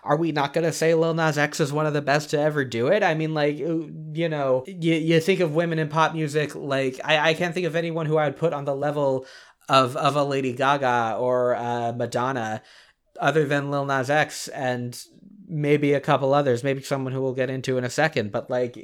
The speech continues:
you know, he's, he's got everything. He's got the visuals, he's got the eras, he's got the costumes and the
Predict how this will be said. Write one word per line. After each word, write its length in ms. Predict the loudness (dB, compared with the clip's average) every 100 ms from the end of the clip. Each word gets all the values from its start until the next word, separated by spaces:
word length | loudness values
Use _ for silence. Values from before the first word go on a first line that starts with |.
| -16 -8
you 160 | -6
know, 300 | -4 -2 -2
he's, 680 | -4 -8 -4 -4 -4 -8 -16 -18
he's 340 | -8 -6 -2
got 240 | 0 2
everything. 500 | 4 2 0 -2 -4
He's 140 | -4 -2
got 160 | 0
the 100 | 0
visuals, 560 | -2 -2 -2 -2 -2 -2
he's 140 | -4
got 160 | -2 -2
the 180 | -2 -2
eras, 380 | -2 0 -2 -6
he's 160 | -8
got 160 | -4 -4
the 80 | -6
costumes 680 | -6 -6 -6 -8 -8 -6 -6
and 100 | -4
the 180 | -4